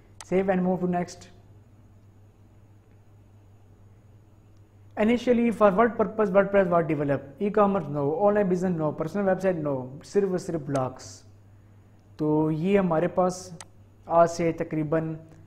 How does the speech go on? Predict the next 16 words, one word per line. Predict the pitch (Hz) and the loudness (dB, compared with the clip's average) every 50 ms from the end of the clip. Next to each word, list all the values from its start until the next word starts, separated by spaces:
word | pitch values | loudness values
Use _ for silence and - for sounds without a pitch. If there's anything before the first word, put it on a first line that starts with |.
| - - | -20 -20
सतारह | - - 185 185 190 185 | -6 0 2 2 4 4
साल | 180 170 160 156 | 2 2 0 0
पहले | 151 - 170 170 175 190 196 | 2 0 0 0 0 0 -2
इसको | 190 175 - - - 151 | -4 -6 -6 -6 -6 -4
develop | 143 143 139 143 143 143 - | -2 -2 -2 -2 -4 -4 -4
किया | 147 139 | -4 -4
गया | 127 127 127 123 | -4 -6 -8 -8
था। | 120 123 123 - - - - - - - - - - - - - - - - - - - - - - | -10 -12 -14 -18 -20 -20 -20 -20 -20 -20 -20 -20 -20 -20 -20 -20 -20 -20 -20 -20 -20 -20 -20 -6 -2
तो | 175 170 | -2 0
how | 147 165 208 233 240 214 | 2 4 4 4 4 2
many | 233 220 220 214 | 2 2 2 2
WordPress | 202 220 214 214 - 220 214 196 - - 190 | 2 2 2 2 0 0 0 0 -2 0 2
posts | 196 196 190 - - 190 | 2 2 0 -2 -2 -2
can | 185 185 | -2 0
I | - 180 170 165 | 0 0 -2 0
create? | 165 - 147 151 147 | -2 -4 -4 -4 -4